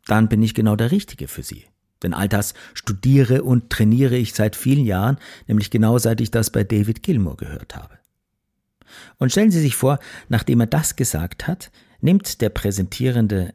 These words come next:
einen Hefter aus seiner Tasche und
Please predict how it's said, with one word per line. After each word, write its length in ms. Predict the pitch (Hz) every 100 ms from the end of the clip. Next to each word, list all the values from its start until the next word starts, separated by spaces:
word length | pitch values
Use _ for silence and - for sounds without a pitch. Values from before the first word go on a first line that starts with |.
| -
einen 260 | 90 78
Hefter 520 | - - 85 - 85 95
aus 120 | -
seiner 240 | 87 85
Tasche 480 | - 98 - 151 156 - - - _ _
und 260 | - 90